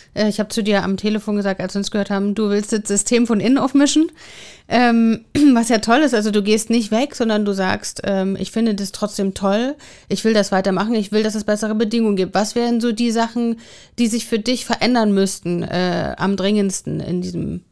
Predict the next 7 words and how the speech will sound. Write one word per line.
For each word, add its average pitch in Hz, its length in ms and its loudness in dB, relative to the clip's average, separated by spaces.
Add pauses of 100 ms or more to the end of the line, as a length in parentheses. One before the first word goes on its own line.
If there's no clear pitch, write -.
(140)
Beruf? 180 420 -8 (1900)
Vielleicht 208 280 0
auch 196 80 -4
im, 190 220 -2 (160)
in 202 60 -2
der 147 140 -2
Ausbildung. 175 500 -8